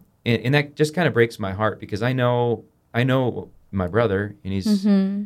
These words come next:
Speaker 1: he's just, he's, he's brought so much joy and peace to our family, um, in the midst of, yeah, it, it's not convenient to take care of
Speaker 2: Mm-hmm.
Speaker 1: someone who i-, is a little bit slower to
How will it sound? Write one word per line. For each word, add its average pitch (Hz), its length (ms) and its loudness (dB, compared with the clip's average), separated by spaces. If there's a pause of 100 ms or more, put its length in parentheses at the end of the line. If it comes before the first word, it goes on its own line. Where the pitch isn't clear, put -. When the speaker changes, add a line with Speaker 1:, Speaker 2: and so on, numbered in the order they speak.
Speaker 1:
he's 117 200 0
just, 123 240 -2
he's, 110 280 0
he's 123 160 -2
brought 135 240 -2
so 127 180 -4
much 113 260 -2
joy 101 440 0
and 90 120 -6
peace 104 320 -6
to 98 140 -6
our 85 100 -2
family, 87 580 -4 (960)
um, 87 500 0 (140)
in 135 340 -2
the 120 60 4
midst 117 400 0
of, 101 200 0
yeah, 113 220 2
it, 107 180 0
it's 110 220 -4
not 110 240 -2
convenient 95 580 -4
to 90 100 -16
take 92 240 -8
care 98 180 2
of 92 80 2
Speaker 2:
Mm-hmm. - 80 0
Speaker 1:
someone 92 560 2 (240)
who 92 460 -2 (520)
i-, 101 60 2 (120)
is 101 200 0
a 98 60 0
little 101 160 2
bit 98 140 -4
slower 104 460 -2
to 92 460 -4